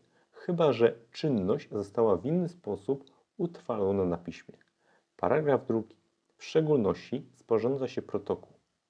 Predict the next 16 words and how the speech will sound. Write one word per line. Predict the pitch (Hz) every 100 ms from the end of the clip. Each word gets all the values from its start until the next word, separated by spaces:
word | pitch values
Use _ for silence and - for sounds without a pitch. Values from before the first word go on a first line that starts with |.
| _ _ _ _ - _ _
Punkt | 175 151
pierwszy. | - 92 76 - - _ _ _
Przyjęcia | - - 120 165 170 160
wniesionego | - 113 95 101 117 -
ustnie | - - 107
podania. | - 82 82 - - _ _ _ _ _ -
Punkt | 190 175
drugi. | 170 120 117 - _ _ _
Przesłuchania | - - - 113 143 156
strony, | 120 - 101 90 127 -
świadka | - - 135 147 - 165
i | 143
biegłego. | 110 98 85 - - _ _ _ _ _
Punkt | 165 180 - _
trzeci. | - 104 - - _ _ _ -
Oględzin | 104 104 113 110 92 139 180